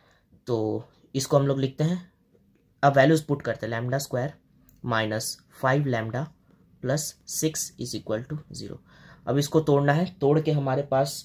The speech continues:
मैं एक करके दिखा देता हूँ, lambda square minus three lambda minus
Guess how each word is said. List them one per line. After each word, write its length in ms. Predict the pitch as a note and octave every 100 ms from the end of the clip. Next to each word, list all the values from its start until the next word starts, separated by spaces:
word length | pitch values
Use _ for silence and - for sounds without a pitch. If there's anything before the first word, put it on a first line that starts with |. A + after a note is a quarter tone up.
| - _ _ C#3
मैं 160 | C3+ - D3+
एक 200 | D3+ -
करके 200 | C3+ B2+
दिखा 240 | A#2+ A#2
देता 160 | G#2 G#2+
हूँ, 80 | G#2+
lambda 300 | A2 B2 C#3+
square 300 | D3 A#2 C3+ F3 - A2+
minus 380 | G#2 A2+ C3+ - _ _ _ _ _ _ _
three 160 | - D3+
lambda 360 | C#3 A#2 A#2+ D#3 - - G#2 G#2+
minus 420 | G#2+ A#2+ D#3